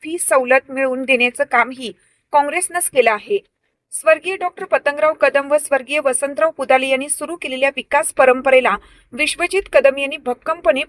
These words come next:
पुढे नेलं आहे, असं सांगितले. वैभवराव पुदाले म्हणाले की कैलासवासी डॉक्टर पतंगराव कदम यांनी पलूसचा विकास करताना केलेलं काम आजही लोकांच्या स्मरणात आहे. या परिसराचा कायापालट करण्याचं श्रेय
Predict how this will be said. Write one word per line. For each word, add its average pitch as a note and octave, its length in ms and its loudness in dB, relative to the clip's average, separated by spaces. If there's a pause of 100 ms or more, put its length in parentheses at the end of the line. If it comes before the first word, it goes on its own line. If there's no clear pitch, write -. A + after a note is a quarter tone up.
पुढे B3+ 200 4
नेलं A3 220 2
आहे, G3+ 300 -2 (180)
असं C#4+ 220 -2
सांगितले. G3 540 -4 (640)
वैभवराव E4 500 0
पुदाले D#4 400 -2
म्हणाले D4 300 -8
की B3+ 260 -10 (320)
कैलासवासी F4+ 540 0
डॉक्टर F#4 260 -6
पतंगराव D4+ 480 0
कदम C#4 300 -2
यांनी C#4 220 -8
पलूसचा C#4 460 -2
विकास C4 420 -2
करताना B3 400 0
केलेलं A#3+ 400 0
काम G3+ 200 0 (300)
आजही C#4+ 440 0
लोकांच्या C4 480 -4
स्मरणात A3 460 -2
आहे. G#3+ 280 0 (720)
या A#3+ 140 4
परिसराचा D4 640 -4
कायापालट C4 560 0
करण्याचं B3+ 420 -4
श्रेय B3 360 -2